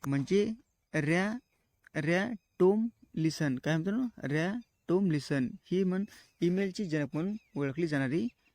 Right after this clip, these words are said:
व्यक्ती आहे. हे आपले योग्य आन्सर होईल.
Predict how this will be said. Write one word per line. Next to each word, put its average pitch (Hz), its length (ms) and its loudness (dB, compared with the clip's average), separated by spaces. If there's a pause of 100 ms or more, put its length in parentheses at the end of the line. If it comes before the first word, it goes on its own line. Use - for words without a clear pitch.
(140)
व्यक्ती 143 380 -2
आहे. 143 260 0 (280)
हे 139 140 -6
आपले 156 280 -4
योग्य 147 460 -2
आन्सर 143 320 -2
होईल. 139 440 0